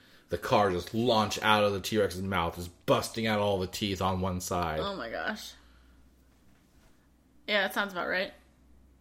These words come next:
Speaker 2: <laughs>
Speaker 1: And then that's that.
Speaker 2: Yeah.
Speaker 1: The car keeps going.
Speaker 2: Yeah.
Speaker 1: 'Cause it runs on the Energizer battery.
Speaker 2: Uh-huh. <laughs>
Speaker 1: And, uh, yeah, there's the plot for you.
Speaker 2: Okay.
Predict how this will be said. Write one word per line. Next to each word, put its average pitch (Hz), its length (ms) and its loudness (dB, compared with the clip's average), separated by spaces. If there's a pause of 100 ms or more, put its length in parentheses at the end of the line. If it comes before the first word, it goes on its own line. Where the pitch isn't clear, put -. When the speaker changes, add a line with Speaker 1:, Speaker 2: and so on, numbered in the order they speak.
(140)
Speaker 2:
<laughs> 226 80 -2 (640)
Speaker 1:
And 87 140 -2
then 82 280 -2 (260)
that's 85 260 0
that. 87 340 -2 (120)
Speaker 2:
Yeah. 214 180 -2 (640)
Speaker 1:
The - 80 -16
car 71 220 -6
keeps - 240 -12
going. 87 520 -4
Speaker 2:
Yeah. - 220 -6 (240)
Speaker 1:
'Cause 82 140 -6
it - 100 -2
runs 87 220 -2
on 82 120 -2
the 80 60 -12
Energizer 92 560 -4
battery. 90 400 -2 (160)
Speaker 2:
Uh-huh. 220 260 -2 (960)
<laughs> 220 60 -8 (500)
Speaker 1:
And, 80 480 -2
uh, 73 300 -10 (920)
yeah, 110 220 0 (680)
there's 95 200 2
the 98 80 0
plot - 320 8
for 101 160 4
you. 95 120 0 (180)
Speaker 2:
Okay. 254 320 -2